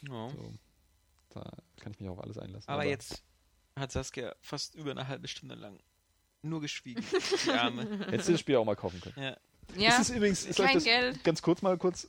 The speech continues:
Speaker 2: äh, ist es jetzt eigentlich Usus oder ich habe nämlich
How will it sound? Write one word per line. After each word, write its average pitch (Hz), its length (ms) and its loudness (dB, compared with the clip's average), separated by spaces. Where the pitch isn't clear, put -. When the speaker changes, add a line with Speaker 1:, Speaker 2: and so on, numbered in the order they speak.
Speaker 2:
äh, 147 320 4
ist - 160 -2
es 170 100 0
jetzt 151 260 4
eigentlich 135 280 0
Usus 185 420 0
oder 165 520 6
ich 151 120 -2
habe - 140 0
nämlich 175 240 -2